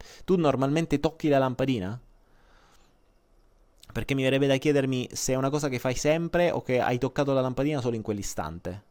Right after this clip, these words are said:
perché a questo punto diventerebbe anche un'altra, un'altra interpretazione, contestualizzando questa cosa. Anna Paola Siotto, solo ad ascoltare la tua voce sto imparando a lasciare andare. È la cosa più difficile per me, anche fisicamente soffro di contratture, rigidità, ritenzione idrica.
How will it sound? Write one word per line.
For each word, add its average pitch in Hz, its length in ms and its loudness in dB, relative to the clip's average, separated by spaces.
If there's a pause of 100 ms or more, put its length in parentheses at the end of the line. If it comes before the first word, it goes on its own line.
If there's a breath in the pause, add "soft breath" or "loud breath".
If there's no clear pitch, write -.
(100)
perché 104 220 -12
a 95 60 -8
questo 107 280 -8
punto 107 260 -8
diventerebbe 92 680 -8 (500 soft breath)
anche 95 300 -12
un'altra, 85 720 -8
un'altra 98 400 -8
interpretazione, 98 1000 -6
contestualizzando 95 800 -10
questa 87 260 -12
cosa. 85 300 -12 (880)
Anna 170 220 2
Paola 180 220 6
Siotto, 156 320 0
solo 170 180 0
ad 175 80 4
ascoltare 156 480 2
la 151 80 6
tua 147 120 2
voce 170 200 -2
sto 139 140 -8
imparando 98 600 -2
a 113 120 -6
lasciare 113 480 -4
andare. 82 560 -4
È 113 160 -8
la 117 80 -2
cosa 143 200 -2
più 131 120 -8
difficile 127 420 -6
per 123 140 -2
me, 156 100 -2
anche 127 220 -4
fisicamente 113 520 -6
soffro 117 320 -6
di 107 120 -4
contratture, 117 600 -4
rigidità, 107 440 -6
ritenzione 113 560 -6
idrica. 92 420 -8